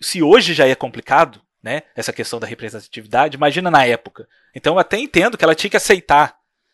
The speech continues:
é, participar, eu até entendo por que que ela aceitava participar, mas eu imagino o que que essa mulher passou, tendo que toda vez, todo personagem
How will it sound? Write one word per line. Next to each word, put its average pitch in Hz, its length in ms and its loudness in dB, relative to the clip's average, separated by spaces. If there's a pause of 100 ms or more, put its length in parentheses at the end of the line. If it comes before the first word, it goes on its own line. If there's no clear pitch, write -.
(140)
é, 110 280 -6
participar, 131 880 0
eu 117 60 -6
até - 160 -8
entendo 160 360 -8
por 139 160 -10
que 135 180 -8
que 151 80 -6
ela 131 100 -2
aceitava 120 420 -4
participar, 123 680 -6 (480)
mas 135 260 -2
eu 170 80 0
imagino 226 320 -6
o - 20 -12
que 214 100 -12
que 208 80 -4
essa 214 200 -6
mulher 208 240 -6
passou, 165 720 -8 (180)
tendo 156 240 -8
que - 160 -10
toda 214 460 0
vez, 156 500 -6
todo 175 300 -8
personagem 151 800 -4